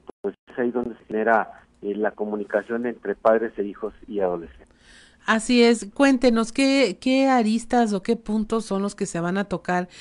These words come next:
Speaker 2: en este tema que, pues, es sensible para la mayoría en medio de, de una, pues, vorágine de información y datos que se cruzan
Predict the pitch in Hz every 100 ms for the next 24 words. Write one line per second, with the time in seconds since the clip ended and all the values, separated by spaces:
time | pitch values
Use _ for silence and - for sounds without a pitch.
0 | - - _ _ _ - 175 185 - -
1 | 190 208 - - _ _ 185 190 165 -
2 | 190 - 214 214 262 247 220 226 220 240
3 | 240 170 202 185 180 175 175 175 175 208
4 | 220 214 190 214 214 185 156 143 165 165
5 | 185 202 208 - - - - 170 147 147
6 | 175 175 180 214 208 196 170 156 147 107
7 | 110 107 71 50 50 _ - - _ _
8 | _ _ _ - - 190 180 190 180 180
9 | 202 214 226 208 190 196 - - 185 180
10 | 202